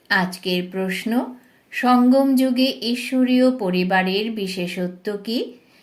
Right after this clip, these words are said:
যা পুরো কল্পেও আর হবে না? উত্তর, বাচ্চারা, এই সময় স্বয়ং ঈশ্বর পিতা রূপে তোমাদের লালন পালন করেন,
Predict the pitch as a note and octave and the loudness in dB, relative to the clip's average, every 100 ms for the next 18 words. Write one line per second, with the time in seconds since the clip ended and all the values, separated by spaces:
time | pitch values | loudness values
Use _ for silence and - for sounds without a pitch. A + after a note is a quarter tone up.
0 | _ A3+ A#3+ A#3 A#3+ A#3 C4 C#4+ G#3+ F#3 | _ 0 2 2 -4 2 2 2 2 2
1 | F#3+ - G#3+ F3 E3 - _ F#3 F#3+ A#3+ | 2 -2 -2 -2 -6 -12 _ -2 0 -2
2 | B3+ G3 F#3+ G3+ F#3+ F#3+ _ _ _ _ | -4 -4 -2 -2 -4 -6 _ _ _ _
3 | _ _ _ F#3+ F#3 F#3 F#3 G#3+ G#4+ - | _ _ _ -8 -8 -2 0 0 -4 -16
4 | _ _ _ - F#3 F3 - F3+ F3+ A3+ | _ _ _ -4 -4 -4 -4 -4 0 0
5 | D#4+ - _ - A#3+ C4+ C#4 C4+ C4 C4 | -2 -8 _ -2 -2 0 -4 -2 0 0
6 | B3+ - F#3+ G3+ B3 A#3+ A3 - - B3 | -2 -2 -2 0 2 2 0 -6 -2 -2
7 | B3 - - A#3+ D4 C4 F#3 F3 F3+ E3 | -2 -6 -8 -6 -2 -2 -2 -6 -8 -8
8 | - _ _ _ B3 A#3+ F#3+ F#3 F3+ F3+ | -10 _ _ _ -2 0 0 0 0 0
9 | F3 F3+ F3+ F3+ F3+ F3 F3+ F3+ F3+ F3 | -2 -2 -4 -2 -2 -2 -4 -4 -2 -2
10 | F3 F3 | -2 -8